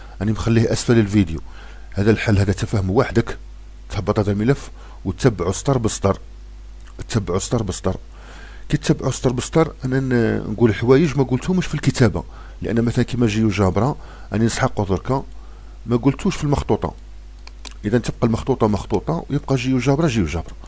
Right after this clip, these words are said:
إذا، آه، أنا دركا راح ندير حاجة أخرى هنايا في ال-، راح ندير حاجة أخرى.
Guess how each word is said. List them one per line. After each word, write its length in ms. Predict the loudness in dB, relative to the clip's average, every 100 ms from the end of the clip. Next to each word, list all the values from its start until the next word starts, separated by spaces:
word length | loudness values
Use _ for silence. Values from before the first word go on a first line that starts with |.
| -16 -16 -16 -10 -2
إذا، 220 | 2 4 6
آه، 800 | 6 6 4 2 -2 -4 -6 -10 -16 -18 -18 -18 -18 -18 -18 -18 -18 -16 -16 -16 -16 -16 -18 -18 -20 -20 -18 -6
أنا 120 | 0 0
دركا 240 | 2 0
راح 180 | 0 0
ندير 560 | 2 4 4 4 0
حاجة 240 | 0 -2 0
أخرى 180 | 2 2
هنايا 300 | 4 2 -2 -8 -14 -8
في 60 | -4
ال-، 440 | -2 -2 -4 -6 -10 -14 -16 -16 -16 -14 -6
راح 80 | -4
ندير 220 | -2 -2
حاجة 180 | -2 -2
أخرى. 240 | 0 -2